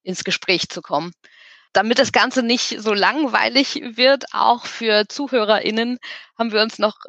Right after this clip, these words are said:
ein, ein kleines Gimmick quasi überlegt. Ähm, wir lassen uns vorher von den PosterandInnen Wörter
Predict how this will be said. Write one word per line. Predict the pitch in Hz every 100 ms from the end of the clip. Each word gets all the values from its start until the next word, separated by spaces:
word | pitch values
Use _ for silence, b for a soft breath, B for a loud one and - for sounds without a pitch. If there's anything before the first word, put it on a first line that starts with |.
| -
ein, | 196 208 202 190
ein | - 180 190
kleines | 196 208 202 214 -
Gimmick | 262 262 214 -
quasi | - 220 202 208 208 196
überlegt. | 202 196 196 196 - - -
Ähm, | 208 196 190 196 _
wir | 196
lassen | 190 214 208
uns | 202 -
vorher | - 214 196
von | 196 196 196
den | 190 190 202
PosterandInnen | 214 196 196 196 208 190 196 196 202 196 B B B B
Wörter | 185 202 233 240 220 208 196